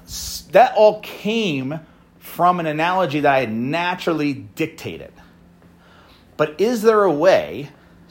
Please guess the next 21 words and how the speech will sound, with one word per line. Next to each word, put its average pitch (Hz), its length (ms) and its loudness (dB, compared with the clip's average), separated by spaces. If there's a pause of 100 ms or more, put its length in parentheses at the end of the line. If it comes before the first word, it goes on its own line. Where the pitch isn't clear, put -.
to 143 520 0 (640)
retroactively 165 960 2
look 131 340 -2
at 131 200 0
content 165 440 -2
that 117 100 -4
I've 95 140 -2
written 101 500 -8 (100)
or 143 160 2
dictate 127 480 -6
it 95 180 -12 (680)
and 127 120 -4
go, 117 400 0
"Is 233 280 -4
there 196 220 4
a 160 60 6
way 131 280 2
I 120 120 0
can 120 180 -8
analogize 98 680 -4
this? 82 300 -14